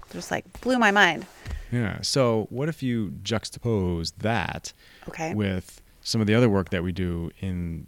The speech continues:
Speaker 2: in the space of animations and
Speaker 1: Right.
Speaker 2: videos and movies?
Speaker 1: He talks about animations in his intro too, and how they are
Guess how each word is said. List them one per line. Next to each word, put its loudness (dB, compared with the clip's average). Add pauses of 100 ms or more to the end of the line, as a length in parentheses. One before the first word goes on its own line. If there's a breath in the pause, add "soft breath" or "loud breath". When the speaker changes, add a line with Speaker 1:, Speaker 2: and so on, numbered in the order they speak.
(160)
Speaker 2:
in -6
the -4
space -4
of -4
animations 0
and -6
Speaker 1:
Right. 8
Speaker 2:
videos -4
and 0
movies? 0
Speaker 1:
He 6
talks 8
about 6
animations 0
in -6
his -4
intro -2
too, 4
and 0
how 0
they 4
are 4